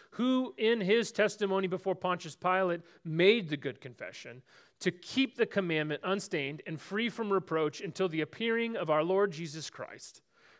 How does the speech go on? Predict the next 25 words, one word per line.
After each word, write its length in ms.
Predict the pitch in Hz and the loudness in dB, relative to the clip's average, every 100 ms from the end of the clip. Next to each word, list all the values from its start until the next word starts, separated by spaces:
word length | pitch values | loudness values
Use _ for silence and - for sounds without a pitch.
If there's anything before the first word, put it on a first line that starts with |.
| - | -8
which 160 | 147 | -8
he 320 | - 202 208 202 | -4 -2 -2 2
will 420 | 175 180 175 175 | 4 4 4 0
display 840 | 156 139 - 151 135 117 117 113 _ _ _ _ - | -6 -10 -8 -2 -2 -2 -6 -12 _ _ _ _ -20
at 60 | - | -14
the 60 | |
proper 280 | - 127 113 | -8 -8 -8
time. 340 | 123 95 147 _ _ _ _ _ _ _ _ _ _ _ _ | -14 -14 -16 _ _ _ _ _ _ _ _ _ _ _ _
He 220 | - 180 170 | 0 2 6
who 180 | 190 | 6
is 300 | 170 156 - - _ - | 6 4 -4 -18 _ -8
the 80 | 160 | -4
blessed 500 | 151 170 185 185 - | 4 6 6 4 0
and 100 | 185 | 4
only 360 | 202 220 226 214 | 6 6 4 0
sovereign, 500 | - 165 160 165 160 | 4 4 4 0 -4
the 80 | |
King 260 | 156 285 311 | -2 -2 0
of 140 | 294 | -2
kings 460 | - 160 135 139 131 | -2 -6 -6 -8 -8
and 100 | 156 | -2
the 60 | 156 | 2
Lord 260 | 202 269 | 6 6
of 80 | 233 | 2
lords, 500 | 175 110 104 117 | -4 -6 -8 -12